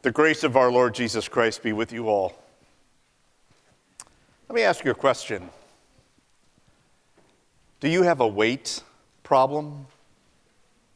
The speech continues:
Now, when you look at the scale, you might be thinking I'm talking about this kind of weight, but I'm not.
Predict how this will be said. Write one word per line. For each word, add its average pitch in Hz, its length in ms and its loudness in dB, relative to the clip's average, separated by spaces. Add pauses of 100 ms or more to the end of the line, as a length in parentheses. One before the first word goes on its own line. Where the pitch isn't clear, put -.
(1800)
Now, 120 180 4
when 127 100 2
you 127 100 2
look 135 160 0
at 110 80 -6
the 113 80 -2
scale, 131 540 2
you 120 100 -2
might 120 220 0
be 123 80 -6
thinking 131 420 -2
I'm 113 180 -2
talking 127 360 2
about 113 280 2
this 214 220 0
kind 127 260 0
of 107 120 -10
weight, 113 500 -2 (560)
but 190 260 0
I'm 247 140 0
not. 117 460 0